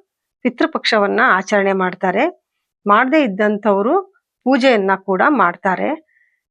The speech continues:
ಈಗ ಗೊಂದಲ ಏನು ಅಂತ ಹೇಳಿದ್ರೆ, ಅದೇ ದಿವಸ ರಾತ್ರಿ ಸೂರ್ಯಗ್ರಹಣ ಇರೋದ್ರಿಂದ ನಾವು ಮಹಾಲಯ ಅಮಾವಾಸ್ಯೆಯನ್ನ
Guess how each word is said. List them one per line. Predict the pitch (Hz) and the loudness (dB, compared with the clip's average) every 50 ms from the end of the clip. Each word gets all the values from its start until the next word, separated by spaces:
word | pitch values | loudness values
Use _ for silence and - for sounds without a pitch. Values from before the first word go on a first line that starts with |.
| _ _ - | _ _ -6
ಈಗ | 240 220 240 226 | -4 -2 -2 -2
ಗೊಂದಲ | 196 185 214 214 226 240 311 330 302 | 0 0 0 0 2 2 2 2 2
ಏನು | 247 233 226 220 202 | 2 2 0 0 -2
ಅಂತ | 196 196 196 | -2 -2 -2
ಹೇಳಿದ್ರೆ, | 202 196 196 196 208 214 214 294 269 226 | -2 -2 0 -2 -2 -2 0 0 0 0
ಅದೇ | - 196 185 190 247 294 302 | 0 0 -2 0 0 0 0
ದಿವಸ | 262 262 254 - 240 226 | 0 0 -2 0 0 0
ರಾತ್ರಿ | 214 202 196 - - 214 | 0 0 -2 -4 -8 -10
ಸೂರ್ಯಗ್ರಹಣ | 202 - 220 226 233 262 220 202 202 196 196 196 | -10 -8 -8 -8 -6 -6 -4 -4 -6 -6 -4 -4
ಇರೋದ್ರಿಂದ | 202 196 190 196 185 170 185 196 190 180 214 240 | -4 -4 -2 -4 -4 -4 -4 -6 -6 -2 -2 -2
ನಾವು | 247 226 202 190 196 196 - _ 202 | -2 -2 -2 -4 -4 -8 -12 _ -8
ಮಹಾಲಯ | 196 190 180 214 247 262 262 262 233 | -8 -4 0 0 0 0 0 0 -2
ಅಮಾವಾಸ್ಯೆಯನ್ನ | 214 208 202 202 196 196 196 190 - - 202 190 190 190 | -2 -2 -2 -2 0 0 -2 -2 -4 -6 -6 -6 -4 -2